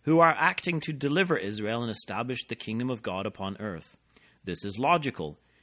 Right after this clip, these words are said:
In order for the Jews to return and at length for the kingdom to be established,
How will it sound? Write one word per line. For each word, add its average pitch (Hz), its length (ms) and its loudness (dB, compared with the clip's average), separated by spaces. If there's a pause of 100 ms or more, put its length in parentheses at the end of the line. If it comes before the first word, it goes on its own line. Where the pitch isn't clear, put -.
In 208 120 0
order 165 260 4
for 156 180 -6
the 135 120 0
Jews 123 320 -2
to 120 100 -8
return 123 580 0
and 113 200 -4
at 117 160 -4
length 120 320 0
for 113 240 -6
the 101 80 -6
kingdom 110 360 -2
to 101 120 -8
be 98 140 -4
established, 110 800 -2